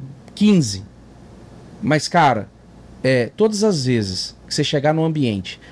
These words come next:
a Bíblia diz que até um tolo passa por sábio como permanece calado. Então, todas as vezes que você chegar num ambi-, num ambiente em silêncio, permanecer em silêncio, aonde estão pessoas estratégicas,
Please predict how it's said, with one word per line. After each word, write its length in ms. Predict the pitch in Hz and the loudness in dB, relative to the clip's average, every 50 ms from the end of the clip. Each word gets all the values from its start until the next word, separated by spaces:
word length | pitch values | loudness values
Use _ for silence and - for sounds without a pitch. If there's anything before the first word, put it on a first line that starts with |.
| - - | -16 -10
a 80 | - - | -4 -2
Bíblia 260 | 135 170 175 175 160 | -2 0 0 0 0
diz 200 | 135 139 180 185 | 0 -2 -4 -2
que 80 | - 165 | -2 -4
até 180 | 147 - - | -4 -2 -4
um 120 | 185 185 170 | -4 -4 -4
tolo 420 | - - - - 170 202 233 214 180 - | -6 -6 -2 0 2 2 2 2 0 -2
passa 280 | - - 175 160 - 170 | -4 -4 -4 -2 -4 -6
por 160 | - 147 135 | -6 -6 -8
sábio 300 | - - 156 156 156 - | -4 -2 -2 -2 -2 -2
como 140 | - 156 151 | -6 -6 -4
permanece 520 | - 160 156 156 147 139 131 131 135 - - | -2 -2 -2 0 0 0 0 -2 -2 -4 -6
calado. 440 | - 147 139 117 95 92 90 - - - - - - - - - - - - - - | -4 -4 -4 -4 -6 -8 -12 -16 -20 -20 -20 -20 -20 -20 -20 -20 -20 -20 -20 -20 -6
Então, 140 | - 156 160 | -4 -4 -2
todas 200 | - 214 208 202 | -2 -2 -2 -2
as 100 | 196 180 | -2 -2
vezes 140 | 190 190 - | -2 -2 -2
que 60 | 196 | -4
você 60 | 175 | -4
chegar 240 | - 175 160 175 175 | -4 -2 -2 -2 -2
num 100 | 185 180 | -2 -2
ambi-, 340 | 180 175 160 139 135 135 139 | -2 0 0 0 0 -2 -2
num 220 | 147 143 135 135 143 | -2 0 2 2 2
ambiente 500 | 151 147 135 120 113 110 107 104 - 135 | 0 0 -2 -2 -2 -2 -4 -4 -4 -4
em 60 | 127 | -4
silêncio, 600 | - - 127 113 110 107 95 - - - - - - - - - - - - - - - - - - - - - - - - - - - - | -4 -4 -4 -4 -4 -4 -4 -6 -10 -12 -14 -18 -20 -20 -20 -20 -20 -20 -20 -20 -20 -20 -20 -20 -20 -20 -20 -20 -20 -20 -20 -20 -20 -20 -6
permanecer 540 | - 143 139 139 143 147 143 131 - - 165 | -2 -2 0 0 0 0 0 -2 -2 -4 -4
em 40 | 165 | -4
silêncio, 440 | - - 180 135 120 110 104 - 120 | -4 -2 -2 -2 -2 -2 -2 -2 -2
aonde 260 | 123 131 151 156 147 | 0 0 -2 -2 -4
estão 180 | - - 160 156 | -6 -6 -6 -4
pessoas 380 | 151 151 139 - 160 160 151 | -4 -4 -4 -2 -4 -4 -4
estratégicas, 840 | - - 160 156 - - 110 92 92 95 - - - - - - - | -4 -4 -4 -6 -4 -4 -4 -4 -4 -6 -10 -14 -18 -16 -16 -16 -16